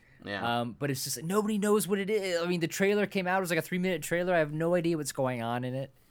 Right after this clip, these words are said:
Speaker 2: I have no idea
Speaker 1: Yeah.
Speaker 2: what, I, I couldn't tell you a tagline. I, it's about a guy. There's a city <laughs> involved.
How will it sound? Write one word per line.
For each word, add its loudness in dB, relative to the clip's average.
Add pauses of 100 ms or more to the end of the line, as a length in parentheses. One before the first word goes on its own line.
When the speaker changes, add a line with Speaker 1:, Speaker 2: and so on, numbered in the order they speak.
(220)
Speaker 2:
I -6
have -2
no 2
idea 4
Speaker 1:
Yeah. 0
Speaker 2:
what, -2
I, 4
I 6
couldn't -6
tell -2
you -2
a -4
tagline. 0
I, 0 (400)
it's -10
about 8
a 8
guy. 0
There's 0
a -2
city 0
<laughs> 2
involved. 0